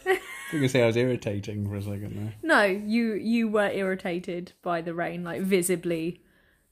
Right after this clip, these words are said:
Speaker 2: Uh,
Speaker 1: Yeah, it's, uh, I don't know, it's like having your soaked hair, soaked clothes, soaked legs,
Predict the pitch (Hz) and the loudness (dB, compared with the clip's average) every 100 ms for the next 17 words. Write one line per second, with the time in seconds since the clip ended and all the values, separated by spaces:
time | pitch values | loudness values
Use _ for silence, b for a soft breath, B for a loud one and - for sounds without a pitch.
0 | _ - 175 160 160 151 - _ _ _ | _ -2 0 0 -2 -6 -12 _ _ _
1 | _ _ _ _ _ _ _ _ _ _ | _ _ _ _ _ _ _ _ _ _
2 | B B B B - 226 131 110 135 135 | B B B B 8 8 8 4 -2 -2
3 | 131 - 131 127 123 120 117 101 - 123 | -4 -4 0 2 4 4 2 0 -2 -2
4 | 104 104 104 98 110 104 113 107 104 104 | -2 -2 -4 -6 -8 -4 -4 -2 -4 -4
5 | 113 101 104 117 107 107 107 107 104 - | -4 -4 -6 -2 0 2 2 2 -2 -4
6 | 98 - 120 107 104 104 - 104 107 104 | -6 -4 0 2 4 0 -2 -4 0 2
7 | 104 98 101 - - | 2 0 -4 -12 -14